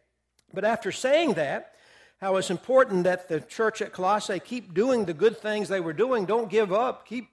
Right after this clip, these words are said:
living the Christian life, uh, almost in a reaction to the fact lest they, they get the idea, "Well, you're beginning to sound like the Gnostics and legalism." He comes back again to the grand theme of the gospel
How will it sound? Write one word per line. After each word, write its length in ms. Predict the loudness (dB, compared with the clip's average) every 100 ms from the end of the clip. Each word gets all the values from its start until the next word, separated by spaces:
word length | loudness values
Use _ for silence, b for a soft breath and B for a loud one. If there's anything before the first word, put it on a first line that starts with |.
| -4
living 340 | 2 2 2
the 100 | -4
Christian 440 | -4 -4 -4 -6
life, 380 | -4 -4 -4 -8 _ B B B B B
uh, 120 | -14 -14 -18 -12
almost 360 | -2 2 4 4
in 120 | 0
a 40 | 2
reaction 480 | 2 0 -2 -4
to 60 | -4
the 100 | -4
fact 400 | -2 -4 -4 -4
lest 360 | -2 -2 -4 -6
they, 220 | -4 -4 -6 B B B
they 140 | -10 -2
get 200 | -2 0
the 100 | 0
idea, 320 | 0 2 2
"Well, 120 | 0
you're 100 | -6
beginning 400 | -4 -4 -2 -2
to 60 | -4
sound 240 | -4 -2 0
like 200 | 0 -2
the 80 |
Gnostics 640 | -2 0 0 -4 -12 -12 -20 B B B B
and 520 | -10 -6 -4 -4 -6 -12
legalism." 920 | -6 0 2 4 4 4 2 -2 -4
He 140 | -4
comes 300 | -6 -4 -6
back 340 | -6 -8 -8 -10
again 320 | -8 -6 -6
to 180 | -2 -4
the 100 | -4
grand 420 | -4 -2 0 -2
theme 640 | -2 2 4 4 2 -2 -8 _ _ b b b b
of 440 | 0 2 2 -2 -16 -16 -6
the 100 | -4
gospel 540 | 0 -2 -4 -10 -16